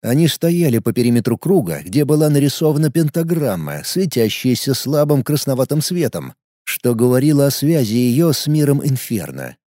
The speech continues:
нижними уровнями бытия. Внутри пентаграммы были расположены пять саркофагов, на которых стояли стеклянные сосуды, светящиеся слабым зеленоватым светом. Филактерии сильных магов, которые готовились вернуться к жизни в виде личей.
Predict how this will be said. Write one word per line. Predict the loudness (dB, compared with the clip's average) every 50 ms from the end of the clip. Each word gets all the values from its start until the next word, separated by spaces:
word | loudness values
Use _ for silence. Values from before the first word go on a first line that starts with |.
| _
нижними | -4 -2 0 0 0 2 2 2 4 4 2
уровнями | 2 2 2 2 2 2 2 2 2 2 2
бытия. | 0 -2 -2 -2 -4 -6 -6 -8 -10 -12 -16 -20 _ _ _ _ _ _ _ _ _ _ _
Внутри | -6 -2 2 2 2 4 2 2 2 2
пентаграммы | 2 2 2 2 0 0 0 2 2 2 4 4 2 2 0
были | 2 4 4 6 6 6
расположены | 6 4 2 2 2 2 4 4 4 4 4 4 4
пять | 4 2 0 2 0
саркофагов, | -2 -2 -2 -2 -2 -2 -2 -4 -6 -6 -6 -10 -12 -12 -14 -10
на | -8 -4 -2
которых | -2 0 2 4 4 4 4 2
стояли | 0 0 0 2 4 4 4 4
стеклянные | 2 2 0 0 2 4 4 4 4 4 4 2 2
сосуды, | 0 -2 -2 -2 -2 -2 -4 -4 -4 -6 -10 -10 -6
светящиеся | -2 0 0 0 2 0 0 0 0 0 2 2 2 2 2 0 -2
слабым | 0 0 0 2 4 4 4 4 4 4
зеленоватым | 4 4 4 4 4 4 2 2 0 0 -2 -2
светом. | -4 -6 -8 -8 -8 -10 -12 -14 -14 -18 _ _ _ _ _ _ _ _ _ _ _ _ -8
Филактерии | -4 0 2 2 2 2 2 2 2 4 4 4 2
сильных | 2 2 2 2 4 2 2 2
магов, | 4 4 4 2 0 -2 -8 -10 -12 -6
которые | -4 -4 0 4 4 6 6 6 6
готовились | 4 2 4 4 4 4 4 2 2 0 0
вернуться | 0 0 2 2 0 0 0 0 -2 -2
к | -2
жизни | -2 -2 0 0 0 0 0 0 0 0
в | 0
виде | 0 -2 -2 -2 2 2 2
личей. | 2 2 -2 -4 -6 -10 -10 -12 -14 -16